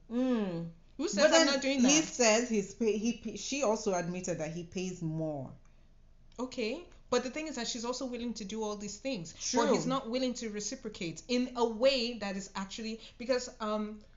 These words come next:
Speaker 2: he, I don't think he understands her love language, and when she's trying to
Speaker 1: True.
Speaker 2: explain what her love language is, he's dismissive.
Speaker 1: Yep.
Speaker 2: So you know what? I don't even care if you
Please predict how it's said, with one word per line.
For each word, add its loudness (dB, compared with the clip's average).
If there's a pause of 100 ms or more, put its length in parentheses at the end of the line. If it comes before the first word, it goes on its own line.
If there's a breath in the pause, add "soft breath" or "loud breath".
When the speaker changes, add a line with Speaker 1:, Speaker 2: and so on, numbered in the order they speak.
(120)
Speaker 2:
he, -10
I -2
don't -2
think -6
he -4
understands -6
her -6
love -6
language, -8
and -4
when 0
she's -8
trying -2
to 0
Speaker 1:
True. 0
Speaker 2:
explain -6 (300 soft breath)
what -8
her -6
love -2
language -4
is, -6 (240 soft breath)
he's -4
dismissive. -4 (200)
Speaker 1:
Yep. -4
Speaker 2:
So -4
you 2
know -2
what? 2
I 0
don't -2
even -4
care -2
if -4
you -4